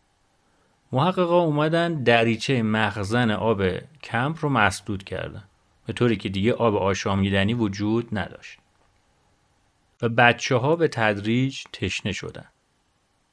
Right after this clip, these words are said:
بعد کارکنان کمپ اعلام کردن که همهٔ افراد باید برای رفع این مشکل همکاری کنن.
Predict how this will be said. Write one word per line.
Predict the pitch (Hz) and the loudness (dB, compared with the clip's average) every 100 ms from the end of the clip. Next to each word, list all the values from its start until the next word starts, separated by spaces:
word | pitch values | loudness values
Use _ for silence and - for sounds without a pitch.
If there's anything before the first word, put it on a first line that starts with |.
| _ _ | _ _
بعد | - 135 190 208 | 0 2 2 -2
کارکنان | - 135 123 123 127 135 131 | 0 4 4 2 0 0 0
کمپ | 98 - 127 139 165 160 - | -4 -4 0 0 0 -4 -2
اعلام | 113 110 135 127 | 2 2 2 0
کردن | 110 98 104 98 | -2 -2 -4 -8
که | 101 | -8
همهٔ | 95 - 123 131 160 180 | -8 -2 0 2 2 2
افراد | 165 147 139 135 135 131 | 0 -2 -2 0 0 -2
باید | 107 113 104 | 0 0 0
برای | 104 104 107 98 98 | -2 -2 -2 -2 -2
رفع | 127 156 151 | -4 -4 -6
این | 147 | -4
مشکل | 135 123 - 117 113 110 | -4 -4 -2 0 2 0
همکاری | 101 90 - 90 | -2 -4 -6 -10
کنن. | 87 - - | -10 -16 -20